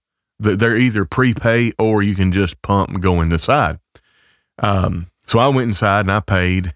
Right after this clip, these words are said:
and, uh, this fella in a very Canadian voice asked how the roads were out there, eh? And I said, "Well,"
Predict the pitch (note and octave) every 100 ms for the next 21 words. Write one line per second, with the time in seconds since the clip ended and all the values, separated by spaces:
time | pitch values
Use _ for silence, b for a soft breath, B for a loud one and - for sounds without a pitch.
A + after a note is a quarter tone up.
0 | - G2+ G2 F#2+ F#2+ F#2 E2+ - A2+ G2
1 | - A#2 A2 F2+ F2+ G2+ D3+ C#3 G2+ -
2 | G#2 F#2+ G#2+ G2+ F2 D#2 D#2 G#2 F#2+ D2+
3 | - b b b - G#2+ G#2+ - A#2+ B2
4 | A#2+ F3 F#3+ A#2 A2 F#2+ F2+ - F2+ E2+
5 | G#2 C#3 _ _ _ _ _ _ _ _
6 | _ _ _ G2 G2+ G2 F#2 F#2+ F2+ F#2+
7 | F2 A2+ C#3+ C#3+ A2